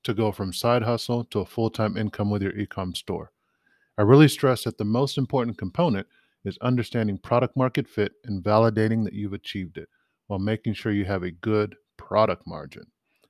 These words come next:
Then we moved into the next couple episodes, uh, talking about the second phase of the journey,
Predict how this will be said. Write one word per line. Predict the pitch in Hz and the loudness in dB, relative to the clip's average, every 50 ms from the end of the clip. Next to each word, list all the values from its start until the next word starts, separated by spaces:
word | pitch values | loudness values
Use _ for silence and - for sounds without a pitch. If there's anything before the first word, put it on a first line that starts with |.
| _ _ _ _ _ _ _ _ - | _ _ _ _ _ _ _ _ -2
Then | 107 117 | 2 4
we | 135 143 139 | 4 6 6
moved | 135 127 127 127 123 120 110 | 6 6 6 4 4 4 2
into | 120 113 107 - | 0 0 0 -2
the | - 104 | -4 -2
next | 101 110 143 180 180 - | 0 2 2 2 0 0
couple | - 113 98 - 104 101 101 | 0 -2 0 0 0 -2 -2
episodes, | 95 - 101 - - 104 101 101 101 101 - - - _ - | -2 -4 -8 -8 -6 -6 -4 -4 -4 -6 -10 -14 -18 _ -20
uh, | 104 - - _ _ _ _ _ _ _ - | -20 -20 -20 _ _ _ _ _ _ _ -2
talking | - 113 110 - 113 101 | 0 0 2 2 0 -2
about | 101 95 104 98 95 - | -2 0 0 0 -2 -2
the | - 98 | -6 -8
second | - - 151 143 - 123 101 92 | -2 -2 0 0 0 -2 -2 -2
phase | - 92 92 87 85 | -2 -4 -4 -4 -6
of | 87 | -10
the | 80 82 | -14 -12
journey, | - - 90 76 60 - | -12 -10 -10 -12 -12 -14